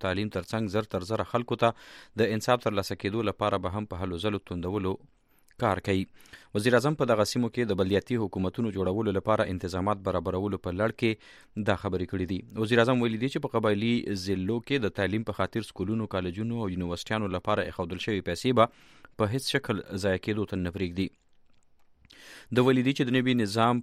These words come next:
پر ځای کولو لپاره به د قبایلي خلکو څخه رای ضرور اخیستل کیږي. د پښتون تحفظ مومنټ لخوا د بلوچستان په سرحدي سیمه چمن کې احتجاجي مظاهره شوې چې پکې برخه اخیستونکو د پښتنو په سیمو کې د تشدد او د حقونو لپاره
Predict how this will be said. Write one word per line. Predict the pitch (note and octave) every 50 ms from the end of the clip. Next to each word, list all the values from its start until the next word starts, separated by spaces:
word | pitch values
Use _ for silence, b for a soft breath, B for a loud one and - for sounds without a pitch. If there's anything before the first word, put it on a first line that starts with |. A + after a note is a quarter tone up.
| -
پر | A#2+ G2+ F2+ G2
ځای | F#2+ - -
کولو | G2 G#2 A2+ A2 G#2 F#2+
لپاره | - - G#2+ G#2 G#2 G2+
به | F#2 F2
د | - -
قبایلي | F#2 F2 F2 F2+ F#2+ - -
خلکو | G#2+ G2+ - F2
څخه | - G2 - - F#2+ F#2+
رای | G2+ F#2+ F2 E2+ - - - - G#2+ F#2+
ضرور | G#2 G#2+ G#2 A#2 A2 - E2
اخیستل | F2+ - G2 - - G2+ F#2 -
کیږي. | - F#2+ F2 F2+ F#2 F2+ - _ _ _ B B B B B B B B B B2
د | B2 C3 B2 C#3+
پښتون | C#3 - - F3+ F3 D#3+
تحفظ | D3+ D3+ - D#3 C#3+ C#3 D#3+
مومنټ | D#3 D#3 C#3+ C#3 C#3
لخوا | - C#3+ D#3 D3
د | C3+ A2
بلوچستان | G#2+ G#2+ G#2+ - G#2 - C3 B2+ B2 -
په | A2 -
سرحدي | F#2 F#2+ G2+ G2 A2+ - -
سیمه | A#2+ G#2+ G2 -
چمن | G2+ G#2 A2 A2+
کې | - G2 F#2+
احتجاجي | - F#2+ F2 F#2 F2 F#2 A2+ A2
مظاهره | F#2+ E2+ F2+ E2+ F2 E2+ F2 F2+ E2+ - - - F#2+ - -
شوې | - C3+ A#2+ A2 - B B B B B B B B B -
چې | - A2 - G#2
پکې | G2+ - - C3 B2+ B2+ B2+ - - _ _ - _ - b b b b b b b - G2+ G2+
برخه | B2+ C#3 C#3 - B2 D2+ -
اخیستونکو | - - G2+ - - C#3 C3 A#2+ A2+ G#2
د | G2+ F#2+ - G2+
پښتنو | - - - G2 A2 A#2 A#2 -
په | G#2 - -
سیمو | - A#2+ A2+ G#2 -
کې | - A2+ G#2
د | F#2+ F2 G2
تشدد | - - F#2 F2+ F2+ A#2 B2 A#2+ - G2
او | F#2+ F2+
د | F2 F2
حقونو | F#2+ - - A#2+ G#2 F2 F2+
لپاره | - - G2+ F#2 F2